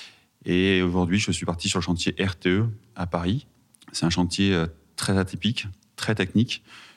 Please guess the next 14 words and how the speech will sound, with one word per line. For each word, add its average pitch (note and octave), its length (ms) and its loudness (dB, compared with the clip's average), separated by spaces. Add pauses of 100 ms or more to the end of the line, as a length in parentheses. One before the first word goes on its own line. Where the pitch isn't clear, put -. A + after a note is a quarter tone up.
(160)
puisqu'il F#2 300 0
s'agit F#2 340 0
de F#2+ 100 0
construire E2+ 400 -2
une F2 100 6
galerie F2+ 460 2 (420)
quarante-deux F#2+ 420 2
mètres G2 240 2
sous - 160 -4
le F2 80 4
niveau F2+ 240 4
de E2+ 60 0
la E2+ 80 0
Seine. G#2 420 2